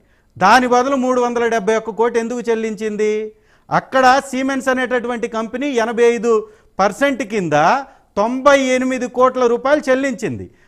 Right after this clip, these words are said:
ఆ తొంభై ఎనిమిది కోట్లు పదకొండు క్లస్టర్లకి వారు చెల్లించారు. వాళ్ళు, ఆ, కార్పొరేట్ రెస్పాన్సిబిలిటీ కింద,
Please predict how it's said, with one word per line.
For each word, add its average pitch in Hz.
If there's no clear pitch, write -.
ఆ 208
తొంభై 247
ఎనిమిది 277
కోట్లు 269
పదకొండు 262
క్లస్టర్లకి 240
వారు 220
చెల్లించారు. 269
వాళ్ళు, 233
ఆ, 185
కార్పొరేట్ 254
రెస్పాన్సిబిలిటీ 247
కింద, 240